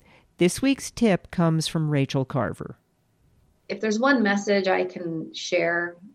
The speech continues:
Speaker 2: if whether you have been blind all your life or you've lost some vision and you've had a professional career, um, to not give up, that there is something out there that you can do.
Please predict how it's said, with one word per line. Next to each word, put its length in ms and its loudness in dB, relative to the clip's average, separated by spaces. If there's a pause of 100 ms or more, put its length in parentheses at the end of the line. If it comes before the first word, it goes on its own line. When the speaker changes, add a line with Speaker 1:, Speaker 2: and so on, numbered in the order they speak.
(420)
Speaker 2:
if 320 -8 (460)
whether 280 -2
you 260 0
have 160 2
been 260 -4
blind 320 -2
all 100 2
your 220 -2
life 340 2 (380)
or 440 -6 (440)
you've 240 -4
lost 320 0
some 180 2
vision 760 -2 (560)
and 200 -4
you've 200 -2
had 420 -2
a 80 0
professional 640 -6
career, 680 -4 (360)
um, 500 -8 (220)
to 120 -4
not 420 -2
give 220 -2
up, 460 -4
that 160 -6
there 180 -4
is 640 -6 (520)
something 560 -8
out 240 -6
there 220 0
that 260 -6
you 100 -6
can 240 -8
do. 500 -2